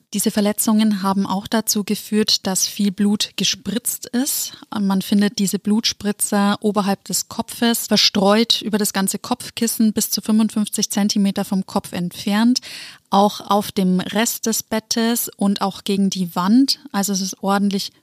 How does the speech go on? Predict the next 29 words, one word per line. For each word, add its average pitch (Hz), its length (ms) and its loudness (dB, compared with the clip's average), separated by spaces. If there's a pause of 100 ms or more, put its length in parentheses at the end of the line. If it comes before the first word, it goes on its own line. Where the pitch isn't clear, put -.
(120)
Blut 214 280 0
geflossen 190 480 -2
bei 185 100 -4
dieser 185 300 -4
Tat 196 340 -2 (360)
und 208 140 2
eben 202 200 -2
auch - 320 -4
vom 220 320 4
Körper 196 360 2
weggespritzt. - 920 -6 (480)
Im 214 120 0
Anschluss 240 480 2
wird 208 140 -2
die 208 40 -2
Leiche 202 260 0
dann 202 140 2
noch 196 180 0
entkleidet. 202 1120 -2
Weitere 202 280 -2
Verletzungen 202 800 0
kann 202 240 0
der 202 100 2
Bezirksarzt - 880 -4
nicht 202 460 2
an 220 100 2
der 220 120 0
Leiche 208 340 0
feststellen. 220 960 0